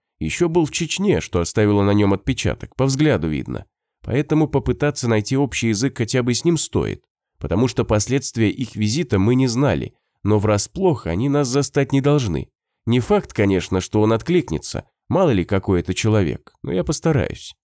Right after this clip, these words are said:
Чекисты пошли на выход, я следом. Но не уходили, будто Климов задумал что-то еще и хотел нас испытать.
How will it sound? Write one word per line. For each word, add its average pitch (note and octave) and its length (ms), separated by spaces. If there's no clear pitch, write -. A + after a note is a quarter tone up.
Чекисты G#2 420
пошли G2 320
на F#2 160
выход, C#3 340
я F#2+ 160
следом. B1+ 520
Но G#2 80
не D3 100
уходили, B2 680
будто F#2+ 260
Климов A#2 380
задумал A2+ 400
что-то A#2 300
еще A#2+ 340
и A#2+ 80
хотел A2 360
нас A2 200
испытать. - 580